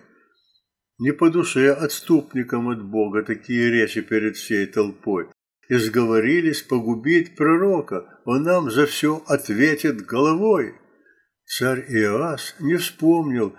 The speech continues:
чем обязан он Иодаю, как его тот спас.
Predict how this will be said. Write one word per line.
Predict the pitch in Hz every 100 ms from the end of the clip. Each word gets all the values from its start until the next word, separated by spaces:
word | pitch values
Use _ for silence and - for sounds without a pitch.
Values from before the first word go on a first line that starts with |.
| - -
чем | - 143 131
обязан | 151 123 123 135 127 127 127
он | 127
Иодаю, | 127 131 120 110 120 113 104 95 92 _
как | - 120 131
его | 123 131 127
тот | 127 131
спас. | - - - 170 123 92 -